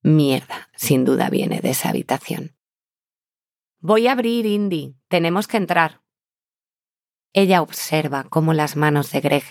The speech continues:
introducen con decisión la gran llave dorada de repuesto en la cerradura. Mm, esas manos grandes y bonitas, con las que en otras ocasiones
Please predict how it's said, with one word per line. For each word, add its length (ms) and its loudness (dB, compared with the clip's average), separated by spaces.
introducen 720 0
con 180 0
decisión 580 0
la 100 2
gran 320 0
llave 280 0
dorada 420 2
de 160 2
repuesto 680 -4
en 160 2
la 120 2
cerradura. 720 -4
Mm, 260 2
esas 360 2
manos 320 2
grandes 560 -2
y 60 2
bonitas, 680 -4
con 140 2
las 180 2
que 80 0
en 80 4
otras 360 0
ocasiones 760 -2